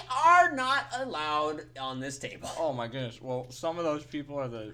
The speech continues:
Speaker 2: Rotten Tomatoes <laughs> critics.
Speaker 1: Here's the thing.
Speaker 2: <laughs>
Speaker 1: Rotten Tomatoes can go blend themselves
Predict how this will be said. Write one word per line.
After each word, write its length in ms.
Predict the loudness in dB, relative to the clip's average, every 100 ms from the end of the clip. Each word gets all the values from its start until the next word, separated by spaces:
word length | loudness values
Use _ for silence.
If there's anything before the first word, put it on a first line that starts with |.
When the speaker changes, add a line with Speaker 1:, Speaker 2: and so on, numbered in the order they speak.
| -12
Speaker 2:
Rotten 360 | -10 -8 -10 -14
Tomatoes 580 | -14 -12 -8 -8 -10 -14
<laughs> 40 |
critics. 220 | -12 -6
Speaker 1:
Here's 140 | -4 -4
the 60 |
thing. 260 | -2 -4 -6 -16 -18
Speaker 2:
<laughs> 200 | -14 2
Speaker 1:
Rotten 500 | 4 6 4 -2 -6
Tomatoes 680 | -2 0 0 0 -2 -4 -12 -14
can 220 | -14 -8
go 380 | -4 -2 -2 -6 -12 -10 -10 -10 -18 -12
blend 640 | -6 -2 2 4 6 4 2
themselves 920 | 0 -4 -4 -4 -2 -2 -2 -4